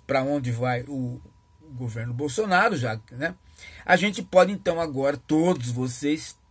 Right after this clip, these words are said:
telefonar, mandar e-mail, tentar se encontrar com a Janaína Pascoal. Exatamente. Por quê? Porque a Janaína disse pra mim,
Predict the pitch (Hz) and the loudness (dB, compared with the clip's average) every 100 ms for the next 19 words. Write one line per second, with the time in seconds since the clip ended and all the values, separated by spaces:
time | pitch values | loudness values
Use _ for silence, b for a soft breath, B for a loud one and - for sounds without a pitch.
0 | _ 226 202 202 208 196 180 180 175 165 | _ 2 2 2 0 2 6 6 6 2
1 | 151 151 151 151 165 165 160 196 185 190 | 2 4 4 0 0 2 2 0 0 0
2 | 185 190 190 156 175 185 - 208 202 - | -2 -6 -6 0 2 2 0 0 0 -2
3 | _ _ _ _ _ 160 185 180 127 170 | _ _ _ _ _ 0 0 0 -2 -2
4 | 175 160 190 277 254 208 196 185 - - | 0 0 0 0 0 4 2 2 -2 -4
5 | - - 170 - 156 131 104 - - 170 | -6 -8 0 2 2 0 -4 -12 -10 -10
6 | 113 - - 226 262 269 175 185 214 139 | -8 -6 0 2 6 6 4 0 -4 -4
7 | 135 - - 196 170 165 | -2 -4 -4 -4 -2 -4